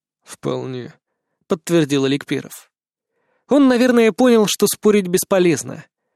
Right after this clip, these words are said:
Так мне поначалу показалось, но я недооценил Аликперова.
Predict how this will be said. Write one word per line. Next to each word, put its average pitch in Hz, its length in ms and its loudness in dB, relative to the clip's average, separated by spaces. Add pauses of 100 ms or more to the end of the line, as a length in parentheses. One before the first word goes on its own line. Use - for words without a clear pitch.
(160)
Так 240 240 -2
мне 139 180 0
поначалу 151 460 0
показалось, 196 640 0
но 185 140 2
я 190 200 2
недооценил 190 640 2
Аликперова. 135 720 -2